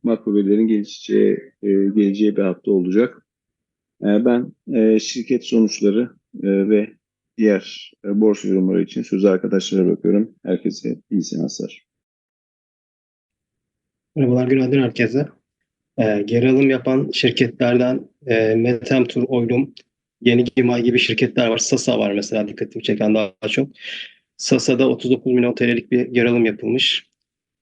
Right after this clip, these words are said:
Speaker 2: Tamamlanma oranı sadece yüzde dört. Geçen haftalarda, e, geri alım programı açıklamıştı şirket ve açıkladıktan beri de her gün hani bir geri alım görüyoruz. Otuz dokuz milyon T L'lik de yine bir geri alım var.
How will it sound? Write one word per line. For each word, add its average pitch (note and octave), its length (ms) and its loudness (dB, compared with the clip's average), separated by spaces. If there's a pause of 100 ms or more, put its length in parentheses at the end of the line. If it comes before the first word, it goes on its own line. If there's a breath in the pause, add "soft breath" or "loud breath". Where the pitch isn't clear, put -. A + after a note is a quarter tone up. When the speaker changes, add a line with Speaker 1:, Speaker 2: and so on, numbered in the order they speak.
(120)
Speaker 2:
Tamamlanma B2+ 520 2
oranı B2 200 2
sadece B2+ 300 2
yüzde A#2 300 0
dört. C#3 340 -4 (260)
Geçen B2+ 260 0
haftalarda, B2 640 0 (240)
e, A2+ 360 2
geri A2+ 200 2
alım A#2+ 120 0
programı A#2+ 340 0
açıklamıştı - 560 -6
şirket - 500 -4
ve B2+ 180 0 (500)
açıkladıktan B2 720 -2
beri A2+ 200 0
de A#2+ 60 0
her A2+ 180 0
gün G#2+ 260 -4
hani A#2 180 -6
bir G#2+ 100 -10
geri A#2 180 2
alım A2+ 160 2
görüyoruz. A2+ 500 -2 (480 loud breath)
Otuz - 260 -8
dokuz - 240 -6
milyon A2+ 160 0
T - 120 -2
L'lik A#2 240 -2
de A#2 60 -2
yine A2+ 180 0
bir A#2 120 0
geri A2+ 200 0
alım A2+ 220 2
var. - 420 0